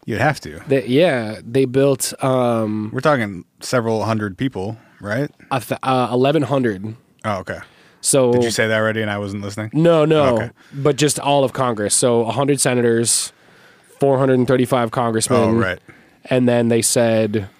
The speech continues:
Speaker 2: some four hundred
Speaker 1: Everybody
Speaker 2: to five hundred staff people.
Speaker 1: Anybody get a plus one or your family
Speaker 2: Yeah,
Speaker 1: just got a
Speaker 2: right. I, I think not, actually, which is the
Speaker 1: Damn.
Speaker 2: crazy part. Um, they actually,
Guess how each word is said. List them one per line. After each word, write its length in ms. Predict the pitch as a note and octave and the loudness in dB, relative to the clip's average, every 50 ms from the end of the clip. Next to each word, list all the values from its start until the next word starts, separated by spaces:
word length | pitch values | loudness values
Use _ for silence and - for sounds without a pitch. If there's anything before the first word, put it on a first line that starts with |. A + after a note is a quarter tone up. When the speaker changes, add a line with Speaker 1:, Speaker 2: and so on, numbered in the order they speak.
| _ _ _ _ _ _ _ | _ _ _ _ _ _ _
Speaker 2:
some 840 | - - - - - - - C3 B2 A#2+ A2 A2+ A2+ A2+ A2+ A2+ A2+ | -4 -2 0 0 0 0 0 0 0 0 0 -2 -2 -2 -2 -2 -4
four 320 | - - - C3 B2 A#2+ A2+ | -6 -4 0 0 2 2 2
hundred 180 | A#2+ A#2 A2 | 0 2 2
Speaker 1:
Everybody 240 | A2+ A#2 A2+ A2+ A2+ | 2 2 4 2 2
Speaker 2:
to 40 | A#2+ | 2
five 240 | B2 A#2+ A#2 A#2 G#2 | 2 2 0 0 0
hundred 340 | A2+ A#2 A2 A2 A2 G#2 G2 | -2 0 0 0 0 0 -2
staff 360 | - - B2 A#2+ A2+ A2+ - - | -2 -2 0 0 0 -2 -4 -4
people. 840 | - A#2+ G#2 - A#2 A2+ A2 A2 A2 A2 A2 A2 A2 A2 A2 G#2 A2 - | -4 -4 -2 0 0 0 2 2 2 2 2 2 0 0 0 -2 -4 -4
Speaker 1:
Anybody 220 | A#2 A2+ A#2 A#2 | -2 0 0 0
get 120 | A2 A#2+ A2+ | 0 0 -2
a 40 | - | 0
plus 260 | - A#2 A2+ - - | 0 0 0 0 -2
one 240 | A2+ A2+ B2+ C#3 B2 | -2 0 0 0 0
or 80 | G#2+ | 0
your 120 | G2+ G2 G2 | -2 -2 -2
family 320 | - A2+ A2 A2 C#3+ C3+ | 0 0 2 2 2 2
Speaker 2:
Yeah, 60 | A2+ - | 2 2
Speaker 1:
just 160 | - - E3+ | 2 2 2
got 160 | - - C3 | 2 2 4
a 60 | C3 C#3 | 4 2
Speaker 2:
right. 220 | C#3 C#3+ D3 C3+ | 2 2 0 0
I, 320 | A#2+ B2+ C3+ C#3 A#2+ C#3 D3+ | -2 -2 -2 -2 0 -2 -2
I 40 | C#3+ | -2
think 340 | - - E3 G3+ A3+ A3 | 0 2 4 4 4 4
not, 380 | E3 C#3+ C3 C3 D3+ F3+ E3 B2 | 4 2 2 2 0 0 0 -2
actually, 420 | A#2 B2 B2+ - - - B2+ A#2+ A#2 | -2 -2 -2 -2 -2 0 0 0 0
which 180 | A#2+ A#2 - | 0 -2 -2
is 120 | A#2+ A2 G2+ | -6 -6 -4
the 80 | G#2+ | -4
Speaker 1:
Damn. 120 | G#2 A2+ A#2 | -2 0 0
Speaker 2:
crazy 240 | B2+ C3+ B2 A#2+ A2 | 0 0 0 -2 -4
part. 360 | - A#2 A2 G#2+ G#2+ G2 - _ - _ _ _ _ - - - _ _ _ - | -4 -4 -6 -6 -8 -10 -12 _ -20 _ _ _ _ -20 -20 -20 _ _ _ -2
Um, 580 | B2 B2 B2 A#2+ A#2+ A#2+ A#2 A2+ G#2+ G#2+ G2+ - _ _ _ _ _ _ | 0 0 2 2 2 0 0 0 -2 -4 -8 -10 _ _ _ _ _ _
they 240 | - C3+ C3+ C#3+ D#3+ | -8 -2 0 0 2
actually, 520 | C#3 D3 - - D#3 D3+ C#3+ C3+ C3 A#2+ | 0 0 0 0 0 2 2 2 0 0